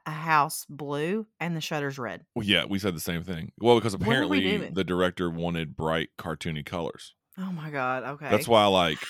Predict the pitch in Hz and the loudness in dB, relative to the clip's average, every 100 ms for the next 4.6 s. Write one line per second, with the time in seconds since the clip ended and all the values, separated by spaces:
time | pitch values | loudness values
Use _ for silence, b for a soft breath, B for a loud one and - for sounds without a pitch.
0 | - 82 87 82 - 359 285 - 233 214 | -8 -4 0 4 4 2 -2 0 4 6
1 | 240 - 196 - - 98 98 - 87 95 | 4 4 6 6 6 4 2 0 0 0
2 | 90 95 90 92 95 92 - - 82 82 | 2 0 0 -2 -2 -2 -6 -10 -10 -6
3 | 90 90 - - 104 87 85 107 95 95 | -2 -2 -4 -8 -6 -4 -6 -4 -2 -2
4 | 98 92 87 87 85 | -2 0 0 0 -4